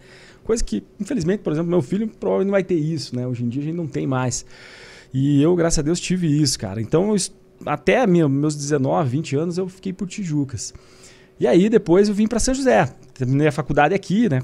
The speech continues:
Come-, estudei, cara. Inicialmente estudava, vinha todo dia de Tijucas pra cá. Pô, acordava seis e meia da matina.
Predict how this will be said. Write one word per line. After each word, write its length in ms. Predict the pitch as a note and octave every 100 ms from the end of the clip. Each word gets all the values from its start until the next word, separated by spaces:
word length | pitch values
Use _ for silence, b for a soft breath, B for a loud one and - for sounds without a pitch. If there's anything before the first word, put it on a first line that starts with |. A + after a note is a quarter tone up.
| -
Come-, 160 | F#3
estudei, 440 | F#3+ - A3 E3+ C#4+
cara. 220 | F#3+ G#2+
Inicialmente 440 | A2 A2+ D3+ E3+
estudava, 380 | - - C#3+ G3
vinha 200 | A2+ C#3
todo 200 | F3+ G#3
dia 140 | C#3 G3+
de 100 | F3
Tijucas 260 | C3 -
pra 140 | - C#3+
cá. 280 | - C3+ D#3
Pô, 160 | D#3+
acordava 720 | D#3 C3 C3+ C3 E3 G3 D#3 - b b b
seis 300 | - F3+ G3
e 40 | G3+
meia 200 | F#3 G#3+
da 80 |
matina. 600 | G3 F3+ - F3 G#3 E3